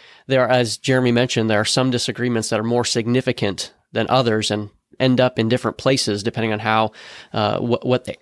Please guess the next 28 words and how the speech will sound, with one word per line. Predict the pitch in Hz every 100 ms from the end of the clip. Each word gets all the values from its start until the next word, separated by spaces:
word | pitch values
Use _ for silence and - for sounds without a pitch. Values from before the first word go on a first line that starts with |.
| -
area | 139 135 110 107 107
that | 113 113
division | 117 107 117 113 110
is, | 107
or | - 110
the, | 107 107 101
uh, | 95
the | 120 120
disagreement | 123 107 127 135 117
is | 110 107
over, | 127 101 110
rather. | 98 101 104 117 - - - - - - _
And | -
so | 147
our | 120
goal | 147 160
is | 131
to | 127
help | 131 120
us | -
just | 120
discern | - - - 139 123 107 104 - _ _ _ _ _
what | - 113 135 143 -
level | 127 131 139 135
of | 117
separation | 135 127 120 123 123 - 110 104
is | 117
appropriate | 113 - 214 226 107 101 101 -